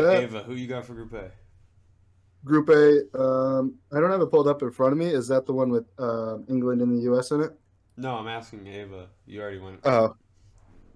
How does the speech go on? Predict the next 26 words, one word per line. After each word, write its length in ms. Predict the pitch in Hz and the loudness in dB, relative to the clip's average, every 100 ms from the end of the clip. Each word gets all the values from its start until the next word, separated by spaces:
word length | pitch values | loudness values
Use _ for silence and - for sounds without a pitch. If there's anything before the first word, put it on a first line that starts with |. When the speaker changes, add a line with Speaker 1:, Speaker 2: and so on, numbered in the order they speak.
| _ | _
Speaker 1:
Oh, 160 | 117 113 120 | -6 -4 2
Ava, 420 | 135 139 147 131 | 4 4 2 2
um, 360 | 123 123 123 | 2 4 2
she's 280 | 117 - 143 | 0 2 2
gonna 180 | 151 143 | 4 4
do 140 | 127 | 4
the 120 | 120 117 | 2 2
same 200 | 113 107 | 0 2
as 60 | |
her 80 | 101 | 0
dad 300 | 98 101 98 | 0 0 0
'cause 100 | 98 | -2
her 80 | 101 | -2
dad 300 | 95 104 95 | 0 -2 -2
knows 200 | 98 95 | -4 -4
all. 200 | 87 87 - - - - - - | -6 -8 -12 -20 -20 -20 -20 -16
Speaker 2:
All 60 | 117 | -8
right. 340 | 107 95 95 _ _ | -8 -8 -14 _ _
So 240 | _ - 110 | _ -16 -14
for 100 | 110 | -12
Group 320 | 110 190 202 | -2 0 0
B, 240 | 190 123 | -6 -8
Speaker 1:
<laughs> 20 | 117 | -10
Speaker 2:
I'm 160 | 107 | -12
gonna 200 | 110 107 | -14 -14
go, 600 | 101 107 101 98 95 95 | -12 -12 -12 -12 -12 -14